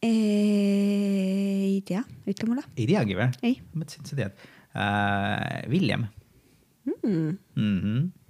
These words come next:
Speaker 2: Mitte nii palju kui meie rohevaliku osa, <laughs> aga, aga tõesti, tema on kõige ees ja üsna jõuliselt tegelikult.
Speaker 1: Toh, väga tubli.
Speaker 2: Jah,
Speaker 1: Hea
Speaker 2: ähm,
Speaker 1: töö, Will.
Speaker 2: mhm.
Speaker 1: Tegid vist head promo.
Speaker 2: Sellest rääkides, järgmine punkt, äh, meie eesmärgid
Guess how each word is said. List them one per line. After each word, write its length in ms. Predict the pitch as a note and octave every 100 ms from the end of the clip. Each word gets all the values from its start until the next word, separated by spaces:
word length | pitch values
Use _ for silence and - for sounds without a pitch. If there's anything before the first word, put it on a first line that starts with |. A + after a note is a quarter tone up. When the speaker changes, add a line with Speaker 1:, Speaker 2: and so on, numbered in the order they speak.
| - _
Speaker 2:
Mitte 260 | - G#2 G#2+
nii 120 | A2+
palju 220 | A2 G#2+ G#2+
kui 140 | A2
meie 300 | B2 A#2+ - - A2+ C3 - - - - -
rohevaliku 580 | - G#2+ G2 - - G#2+
osa, 180 | - G2+
<laughs> 60 |
aga, 160 | - B2+ - - - - -
aga 400 | - F#2 F#2+ G#2
tõesti, 460 | A2 G2 F#2+ - B2+ B2+ B2+ C#3
tema 260 | - B2+ -
on 140 | C3+
kõige 320 | B2+ G#2 A#2 -
ees 280 | - - - -
ja 260 | - F#2+ G2
üsna 200 | - B2
jõuliselt 460 | G2 G2 G#2+ -
tegelikult. 480 | - A#2+ C3 C#3 - -
Speaker 1:
Toh, 280 | - G3 A3 E4+ - _
väga 260 | - G3 G#3+
tubli. 240 | D#4 D4 - - _ _ _
Speaker 2:
Jah, 260 | C3+ C3 A2 - - - -
Speaker 1:
Hea 260 | B2+ A#2
Speaker 2:
ähm, 80 | G#3+
Speaker 1:
töö, 120 | B2
Will. 200 | C#4+ A3 G3 - -
Speaker 2:
mhm. 340 | - F#3 A2+ D#3 -
Speaker 1:
Tegid 260 | - G3+ F3+
vist 180 | F#3 -
head 140 | G3+
promo. 300 | G3 B3+ A#3 F#3+ - - _ - - - _ _ -
Speaker 2:
Sellest 280 | C#3 A2+ -
rääkides, 460 | A2 - F#2+ -
järgmine 360 | - B2 G#2+ F#2
punkt, 380 | G2+ G2 - -
äh, 640 | - A2 F#2+ F2+ F#2 F2+
meie 480 | F2 F#2 G2 A#2+ G2+
eesmärgid 480 | G#2 - F#2 - -